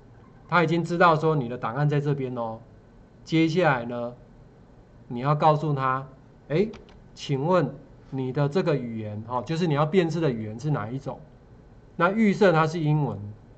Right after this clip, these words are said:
所以我要把它改变一下，变成繁体中文，对不对？好，来，您看在右手边这里，这个地方有一个，你可以选择Z H，Z H就是繁体中文，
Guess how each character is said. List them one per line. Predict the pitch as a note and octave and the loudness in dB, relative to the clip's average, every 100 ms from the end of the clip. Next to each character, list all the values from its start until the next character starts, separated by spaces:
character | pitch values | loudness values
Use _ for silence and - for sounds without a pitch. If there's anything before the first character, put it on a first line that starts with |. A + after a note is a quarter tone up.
| - | -4
所 | D#3 | 2
以 | |
我 | C#3+ | 6
要 | D3+ | 6
把 | C#3+ | 4
它 | B2+ | -2
改 | D3 A2 | -4 -6
变 | C3 C#3 | -4 -4
一 | A#2+ | -2
下， | C#3+ | -2
变 | B2 D3+ | -2 -2
成 | B2 | -4
繁 | A#2 B2 | -6 -8
体 | B2 | -8
中 | G#2+ B2 | -10 -10
文， | A#2+ G2+ G#2+ | -8 -10 -6
对 | C#3 | -4
不 | |
对？ | C#3 A2+ - - - - - | -2 -4 -12 -20 -20 -20 -6
好， | B2+ A2+ - - | -4 -4 -10 -10
来， | A#2 | -10
您 | B2+ | -8
看 | C3 C#3 A#2 - | -4 -4 -4 -10
在 | D3+ | -4
右 | C#3+ D#3 | 0 0
手 | C#3+ A2+ G#2 | -2 -6 -8
边 | C3 C3 | -6 -6
这 | C3+ | -6
里， | A#2+ - - - - - - - - - | -8 -16 -20 -20 -20 -20 -20 -20 -20 -8
这 | D3+ | -4
个 | C#3+ | -2
地 | D3 | -2
方 | B2+ A#2+ A#2 B2 - - - - | -2 -4 -6 -14 -20 -20 -20 -12
有 | B2 | -6
一 | D3 | -2
个， | D#3+ C#3+ - - - - - - - - - - - - - - | 0 0 -4 -20 -20 -20 -20 -20 -20 -20 -20 -20 -20 -20 -20 -12
你 | B2 | -4
可 | D3 D#3 | 2 2
以 | |
选 | D3+ A#2 A2 | 2 -4 -6
择 | A2 G#2 - - - - | -8 -10 -12 -20 -20 -6
Z | F#3 D3 | 0 0
H，Z | A#2+ A#2+ B2+ - - - - - - - - F#3+ G#3+ E3 | 0 -4 -12 -14 -20 -20 -20 -20 -20 -20 -6 2 4 4
H | D#3 D3 | 2 -2
就 | D#3+ | -2
是 | D#3 | -2
繁 | D3 A#2 C3 | -4 -6 -10
体 | A#2 | -12
中 | G#2 A2+ | -12 -12
文， | A2 | -12